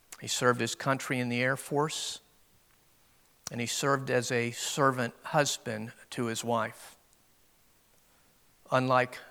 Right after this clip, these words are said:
many a man, Kermit did not enter marriage until later in his life. At a time when many people would be retiring, he was getting married. And that marriage, sadly, was short. His dear wife, Connie, predeceased him by many years.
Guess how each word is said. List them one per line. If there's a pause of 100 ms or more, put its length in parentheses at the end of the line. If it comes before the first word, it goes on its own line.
(340)
many
a
man,
Kermit (340)
did
not (200)
enter
marriage
until
later
in
his
life.
At
a
time (440)
when
many
people
would
be
retiring,
he
was
getting
married. (1300)
And
that
marriage,
sadly,
was
short.
His
dear
wife,
Connie,
predeceased
him
by
many
years.